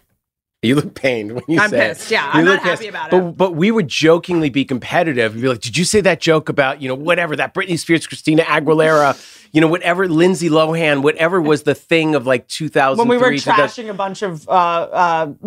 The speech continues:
Speaker 2: teenagers that were
Speaker 1: Teenagers
Speaker 2: abused
Speaker 1: who were
Speaker 2: as children.
Speaker 1: hugely successful.
Speaker 2: <laughs> Like,
Speaker 1: Yeah,
Speaker 2: "That
Speaker 1: yeah.
Speaker 2: fucking whore." <laughs>
Speaker 1: Well, you didn't know back
Speaker 2: We
Speaker 1: then.
Speaker 2: didn't
Speaker 1: It was
Speaker 2: know.
Speaker 1: a joke.
Speaker 2: We
Speaker 1: We didn't
Speaker 2: didn't know.
Speaker 1: The only source was T M Z. So they would give you, like, what had ever happened that week,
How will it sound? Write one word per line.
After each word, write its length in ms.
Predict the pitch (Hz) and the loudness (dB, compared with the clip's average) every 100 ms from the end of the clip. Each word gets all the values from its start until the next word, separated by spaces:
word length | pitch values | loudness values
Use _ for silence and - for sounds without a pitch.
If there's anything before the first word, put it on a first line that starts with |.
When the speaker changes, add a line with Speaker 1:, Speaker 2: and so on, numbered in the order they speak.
| 175 - | -6 -2
Speaker 2:
teenagers 720 | 269 240 226 226 202 233 226 | 0 2 4 2 2 0 2
that 100 | 208 | 0
were 60 | 190 | 2
Speaker 1:
Teenagers 500 | 311 233 285 285 220 | 4 4 2 0 0
Speaker 2:
abused 0 | |
Speaker 1:
who 40 | |
were 60 | 190 | 0
Speaker 2:
as 80 | - | 2
children. 360 | 311 240 208 208 | 2 4 4 4
Speaker 1:
hugely 260 | - 196 175 | 4 2 2
successful. 380 | 165 143 - | -2 -4 0
Speaker 2:
<laughs> 200 | 508 466 | 2 2
Like, 0 | |
Speaker 1:
Yeah, 180 | 320 277 | 2 2
Speaker 2:
"That 160 | 311 311 | 2 2
Speaker 1:
yeah. 120 | 262 | 2
Speaker 2:
fucking 280 | 311 302 285 | -2 -2 -4
whore." 680 | 269 269 269 269 269 269 - | -2 0 2 4 4 2 0
<laughs> 240 | - 571 | -2 -2
Speaker 1:
Well, 100 | 392 | -2
you 80 | 381 | 2
didn't 280 | 415 427 403 | 4 4 4
know 180 | 392 370 | 0 2
back 220 | 254 196 | 2 2
Speaker 2:
We 60 | - | 2
Speaker 1:
then. 180 | 151 143 | 2 2
Speaker 2:
didn't 80 | |
Speaker 1:
It 40 | 160 | 0
was 100 | 160 | -2
Speaker 2:
know. 40 | |
Speaker 1:
a 20 | 190 | 0
joke. 260 | 240 208 | 0 0
Speaker 2:
We 60 | 214 | -2
Speaker 1:
We 60 | 160 | 0
didn't 240 | 226 233 | 0 0
Speaker 2:
didn't 100 | 202 | 0
know. 60 | 170 | 4
Speaker 1:
The 40 | |
only 200 | 180 196 | 4 2
source 260 | 190 170 156 | 0 -4 -4
was 100 | 147 | -4
T 120 | 160 | -2
M 60 | 143 | -2
Z. 100 | 139 | -2
So 160 | 170 | 0
they 100 | 160 | 2
would 140 | 175 131 | 2 0
give 180 | 190 | -4
you, 100 | 208 | 0
like, 180 | 180 147 | 2 2
what 140 | 131 135 | 0 0
had 120 | 135 | 2
ever 160 | 151 160 | 0 0
happened 360 | 147 143 131 | -2 -4 -4
that 160 | 127 104 | -4 -4
week, 420 | 113 104 104 | -6 -6 -8